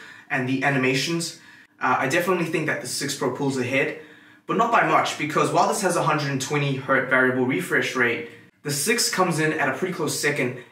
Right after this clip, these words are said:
at a adaptive refresh rate of ninety hertz. So while there is a slight difference, and this phone does feel a little bit snappier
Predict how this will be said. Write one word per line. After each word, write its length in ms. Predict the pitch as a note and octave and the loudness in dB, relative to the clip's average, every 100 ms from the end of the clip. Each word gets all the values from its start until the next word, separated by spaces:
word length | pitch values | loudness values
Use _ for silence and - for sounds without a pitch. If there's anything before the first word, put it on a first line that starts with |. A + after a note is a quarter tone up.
| _ | _
at 140 | C#3+ C3+ | -2 0
a 240 | C3+ B2+ | 2 0
adaptive 400 | B2+ D#3+ D#3+ D3 | 0 0 0 -2
refresh 360 | D3 C#3+ C#3+ - | -2 0 -2 0
rate 180 | C#3 C3 | -2 -2
of 80 | |
ninety 300 | C3 B2+ C3 | 0 0 0
hertz. 560 | A#2+ B2 - - - - - - - | 0 -2 -2 -4 -8 -12 -20 -20 -20
So 260 | - - D#3 | -8 0 4
while 160 | E3 E3+ | 4 4
there 240 | E3 - | 0 -2
is 400 | A3 G#3+ - - | -2 0 0 -2
a 80 | D3+ | -2
slight 480 | - F#3 A#3 A3+ G#3+ | 0 2 2 2 0
difference, 500 | G#3 - G#3 G3+ - | -2 0 0 0 -2
and 260 | D3 C#3+ | 0 2
this 180 | D3+ D3+ | 0 0
phone 200 | F3+ D#3+ | 0 2
does 220 | D#3+ - | 0 0
feel 220 | E3 D3+ | -2 -2
a 40 | C3 | 0
little 240 | C3 E3+ | 0 0
bit 160 | - - | 0 -4
snappier 640 | F3 E3 F3 E3+ E3+ E3+ | -2 0 0 0 0 -4